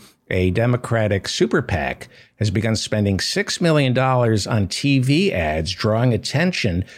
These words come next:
to Herschel Walker's history of domestic violence. But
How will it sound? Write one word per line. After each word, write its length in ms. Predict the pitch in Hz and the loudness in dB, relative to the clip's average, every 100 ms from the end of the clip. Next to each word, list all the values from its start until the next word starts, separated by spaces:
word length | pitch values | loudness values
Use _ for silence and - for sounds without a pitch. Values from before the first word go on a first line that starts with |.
| - - | -18 -4
to 180 | 127 98 | 0 0
Herschel 460 | 120 135 - 160 | 2 0 0 0
Walker's 520 | 117 101 98 - 104 - | 2 0 0 -2 -2 0
history 580 | 220 - - 117 113 | 0 0 0 2 2
of 160 | - 107 | 0 0
domestic 520 | 92 98 98 - 92 | 0 2 0 -2 -4
violence. 720 | 80 117 156 127 71 64 - | -2 0 2 0 -2 -6 -10
But 220 | - 135 | -4 -4